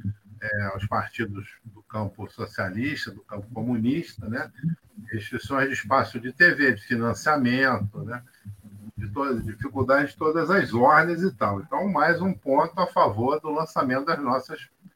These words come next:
candidaturas, né, que ocuparam esse espaço, e apesar disso tudo, tiveram uma boa projeção. É, o, o acirramento, né, da, da luta de classes, existe essa tendência no mundo,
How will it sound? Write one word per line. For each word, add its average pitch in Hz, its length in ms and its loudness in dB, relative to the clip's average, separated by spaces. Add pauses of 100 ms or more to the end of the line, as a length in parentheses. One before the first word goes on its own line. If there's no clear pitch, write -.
candidaturas, 139 880 2
né, 139 160 0
que - 80 -18
ocuparam 113 540 -2
esse - 180 -12
espaço, - 460 -2
e - 20 6
apesar 165 680 8
disso 143 300 -4
tudo, 180 300 0
tiveram 202 480 2
uma 254 160 2
boa 202 200 -2
projeção. 226 720 -2 (1000)
É, 143 520 4 (280)
o, 160 260 -4 (280)
o 156 120 4
acirramento, 123 1000 4
né, 113 280 0 (1080)
da, 110 300 2
da 104 160 0
luta 120 280 -2
de - 140 -8
classes, 104 640 2
existe 110 460 -4
essa 107 320 -6
tendência 110 580 -4
no 110 120 -4
mundo, 131 320 -2